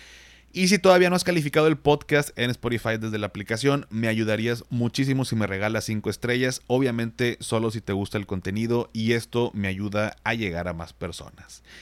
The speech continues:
Sígueme en Instagram y en TikTok como arroba finanzas y café.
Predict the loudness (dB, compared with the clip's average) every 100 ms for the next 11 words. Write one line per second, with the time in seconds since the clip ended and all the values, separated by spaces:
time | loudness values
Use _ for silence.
0 | -20 -20 -20 _ 4 6 6 6 4 4
1 | 2 4 2 2 0 2 4 4 4 2
2 | 4 2 4 2 2 -2 -4 -4 0 0
3 | -2 -8 -4 -2 0 2 0